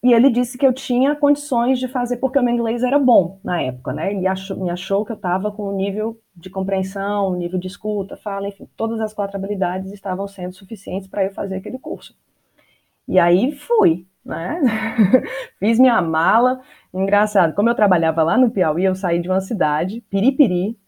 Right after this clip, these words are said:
né, que era onde eu tava ministrando aula na maior parte do tempo. Fui pra Teresina, peguei um avião,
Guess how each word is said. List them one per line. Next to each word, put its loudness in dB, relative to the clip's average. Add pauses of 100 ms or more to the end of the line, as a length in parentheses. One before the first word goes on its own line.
(140)
né, -6
que -4
era -2
onde -4
eu -8
tava -4
ministrando -6
aula -2
na -6
maior -8
parte -8
do -12
tempo. -8 (520)
Fui 2
pra 4
Teresina, 6
peguei -2
um 0
avião, -2